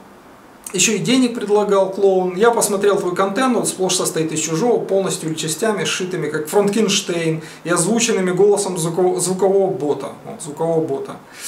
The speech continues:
А, ворованного, естественно. Ну, естественно. "Мне от тебя ничего не надо, ты слишком борзый, поэтому живи со страйком", я ему отвечаю. "А ты посмотрел описание этого канала? Я этого никогда не скрывал,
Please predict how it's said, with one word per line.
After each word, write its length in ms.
А, 180
ворованного, 580
естественно. 540
Ну, 60
естественно. 500
"Мне 220
от 80
тебя 220
ничего 260
не 100
надо, 280
ты 120
слишком 400
борзый, 640
поэтому 340
живи 280
со 160
страйком", 560
я 140
ему 120
отвечаю. 440
"А 140
ты 160
посмотрел 600
описание 520
этого 180
канала? 440
Я 360
этого 200
никогда 420
не 100
скрывал, 640